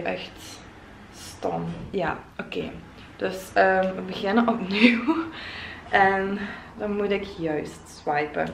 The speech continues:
Ik wil ook even zeggen, ik ga gewoon swipen op wat mijn smaak is. Niet dat er zo commentaar gaat komen van, "Oh, die vind je niet mooi of die vind je wel mooi." Iedereen zijn eigen smaak, iedereen zijn eigen goesting. Ik heb al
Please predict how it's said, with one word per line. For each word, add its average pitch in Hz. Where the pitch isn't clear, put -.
Ik -
wil 202
ook 202
even 214
zeggen, 202
ik -
ga 226
gewoon 220
swipen 196
op 202
wat 202
mijn 185
smaak 185
is. 226
Niet 208
dat 214
er 208
zo 196
commentaar 190
gaat 185
komen 180
van, 180
"Oh, 202
die 226
vind 220
je 226
niet 202
mooi 226
of 180
die 208
vind 220
je 202
wel 170
mooi." 214
Iedereen 262
zijn 262
eigen 247
smaak, 226
iedereen 233
zijn 220
eigen 202
goesting. 233
Ik 226
heb 208
al 196